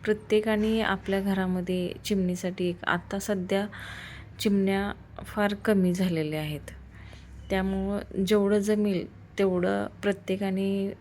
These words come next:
आपल्या घरामध्ये, गॅलरीमध्ये किंवा, अ, कुठं झाड वगैरे असेल तर तिथं घरटं वगैरे करून त्यांना खायला पाणी, चारा अ, ठेवायला पाहिजे.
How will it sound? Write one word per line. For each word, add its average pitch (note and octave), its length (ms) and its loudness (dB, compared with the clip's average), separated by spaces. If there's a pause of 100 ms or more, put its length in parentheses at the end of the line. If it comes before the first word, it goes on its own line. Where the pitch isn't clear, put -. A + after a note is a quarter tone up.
(240)
आपल्या F3 440 -2
घरामध्ये, F3 760 0 (180)
गॅलरीमध्ये E3 680 -2
किंवा, E3+ 460 -4 (360)
अ, E3 380 -6
कुठं F3 260 -2
झाड E3+ 300 -2
वगैरे E3 320 -2
असेल E3 360 -4 (500)
तर F3+ 40 0
तिथं - 340 -4
घरटं F3+ 500 2
वगैरे E3 520 -2 (460)
करून F3 280 4
त्यांना E3+ 320 -2
खायला E3 320 0
पाणी, D#3+ 360 -2
चारा E3 500 -4 (640)
अ, E3+ 60 -4
ठेवायला E3 460 -2
पाहिजे. D#3+ 420 -4